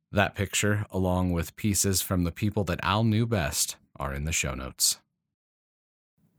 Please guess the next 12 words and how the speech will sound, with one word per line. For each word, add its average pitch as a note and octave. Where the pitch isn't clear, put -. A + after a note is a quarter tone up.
Now, F2
by F2+
this A2
point, -
no F#2
matter D2+
where G#2
you're A2
at E2
in E2+
the D#2
world, D#2